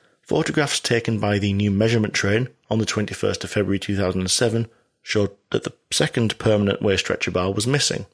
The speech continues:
and the minimum freewheel clearance was sixteen millimeters.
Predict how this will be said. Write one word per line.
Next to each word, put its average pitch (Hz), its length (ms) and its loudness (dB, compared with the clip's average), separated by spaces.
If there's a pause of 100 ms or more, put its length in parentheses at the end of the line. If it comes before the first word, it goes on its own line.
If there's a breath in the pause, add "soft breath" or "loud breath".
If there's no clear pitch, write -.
(240)
and 101 240 0
the 98 140 2
minimum 101 380 0
freewheel 95 540 0
clearance 117 500 0
was - 160 0
sixteen - 500 -2
millimeters. 90 720 -2